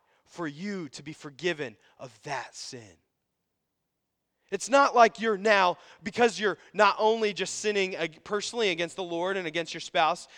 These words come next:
but also against others, that now you're somehow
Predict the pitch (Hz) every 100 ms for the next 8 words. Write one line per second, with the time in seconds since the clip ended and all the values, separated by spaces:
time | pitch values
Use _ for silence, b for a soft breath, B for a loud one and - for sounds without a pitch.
0 | B 208 190 196 - 196 170 170 - 196
1 | 196 175 202 175 190 202 196 175 160 B
2 | - 233 214 202 190